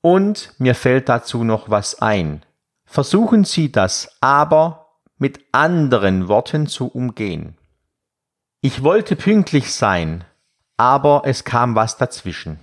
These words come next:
Hört sich nicht sehr gut an. Und wenn Sie es austauschen möchten, "Ich wollte pünktlich sein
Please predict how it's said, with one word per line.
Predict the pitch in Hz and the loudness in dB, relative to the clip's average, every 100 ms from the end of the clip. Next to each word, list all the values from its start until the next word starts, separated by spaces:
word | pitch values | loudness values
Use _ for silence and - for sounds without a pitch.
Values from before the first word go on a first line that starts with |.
| _ _ _ _ _ _ | _ _ _ _ _ _
Hört | - 117 | -4 -4
sich | - 123 - | -4 -8 -4
nicht | 135 151 - | -2 -2 -6
sehr | - 143 147 139 135 135 135 135 - - - - - | -2 2 4 4 4 4 2 -2 -8 -20 -20 -12 -4
gut | 240 - | -2 -2
an. | 78 71 - _ _ _ _ | -4 -4 -10 _ _ _ _
Und | 104 98 | -2 0
wenn | 120 196 | 2 0
Sie | - 123 104 90 - _ _ _ _ _ | 0 2 2 0 -4 _ _ _ _ _
es | 92 - | -10 -4
austauschen | - 190 - - 92 - 80 | 0 0 0 -2 -2 -2 -4
möchten, | 85 - 160 185 _ _ _ _ _ _ _ _ _ _ _ | -4 -6 -6 -6 _ _ _ _ _ _ _ _ _ _ _
"Ich | 120 - | -2 0
wollte | 113 104 - | 2 2 -2
pünktlich | - 190 170 113 - | 0 0 0 -4 -4
sein | - 82 90 127 | -2 0 0 -2